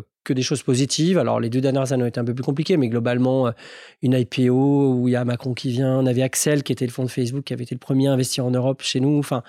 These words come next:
plein de choses un peu dingues parce que finalement, on a monté ce projet un peu de bric et de brac tous les deux dans un coin. Puis il arrive tout ça, puis, euh, tout, tout ce, ce succès, euh,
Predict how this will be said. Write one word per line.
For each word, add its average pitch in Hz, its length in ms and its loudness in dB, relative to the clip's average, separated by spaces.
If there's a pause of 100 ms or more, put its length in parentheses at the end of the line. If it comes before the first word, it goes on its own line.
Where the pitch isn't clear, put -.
(440)
plein 196 140 0
de 196 40 0
choses 220 180 2
un 190 80 2
peu 196 160 0
dingues 214 260 2
parce 165 180 -2
que 160 100 -2
finalement, 175 340 2
on 196 80 4
a 147 60 2
monté 151 260 2
ce - 80 -6
projet 151 260 2
un 151 60 2
peu 147 140 -2
de 139 40 -4
bric 139 240 0
et 156 60 2
de 135 40 -2
brac 147 360 -2
tous - 140 -10
les 131 80 2
deux 156 180 4
dans 135 180 2
un 120 60 0
coin. 175 340 0 (500)
Puis - 160 -6
il 131 80 0
arrive 131 200 0
tout - 120 -6
ça, 170 340 -2
puis, 123 280 -4
euh, 117 260 0 (600)
tout, - 120 -12
tout 143 180 -6
ce, 131 300 0
ce 120 160 -6
succès, 170 580 0
euh, 120 720 2